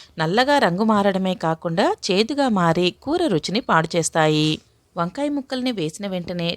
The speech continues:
టేస్ట్‌కి సరిపడా ఉప్పు, కారంతో పాటుగా కొద్దిగా గరం మసాలా పౌడర్ని, ఇంకా వేయించిన ధనియాల పౌడర్ని వేసుకోవాలి. వీటితో పాటుగా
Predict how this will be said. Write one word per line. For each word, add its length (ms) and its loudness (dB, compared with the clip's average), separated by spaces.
టేస్ట్‌కి 440 -10
సరిపడా 440 -4
ఉప్పు, 280 -8
కారంతో 500 -4
పాటుగా 440 -4
కొద్దిగా 500 -6
గరం 300 0
మసాలా 340 -4
పౌడర్ని, 560 -4
ఇంకా 300 -4
వేయించిన 460 -2
ధనియాల 420 0
పౌడర్ని 520 -2
వేసుకోవాలి. 760 0
వీటితో 380 -6
పాటుగా 480 -2